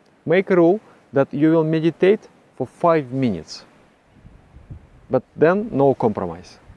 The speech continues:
Five minutes I will do me. I will do.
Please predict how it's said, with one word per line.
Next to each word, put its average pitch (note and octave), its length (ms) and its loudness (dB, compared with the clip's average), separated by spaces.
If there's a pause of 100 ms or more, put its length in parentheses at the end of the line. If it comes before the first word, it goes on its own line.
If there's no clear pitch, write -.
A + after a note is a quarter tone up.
(140)
Five F3 240 4
minutes G3 320 -4
I C#3 100 2
will C#3 180 0
do C3 200 0
me. F#2+ 220 -4 (640)
I A#2+ 80 -4
will A#2+ 120 2
do. G#2 180 -6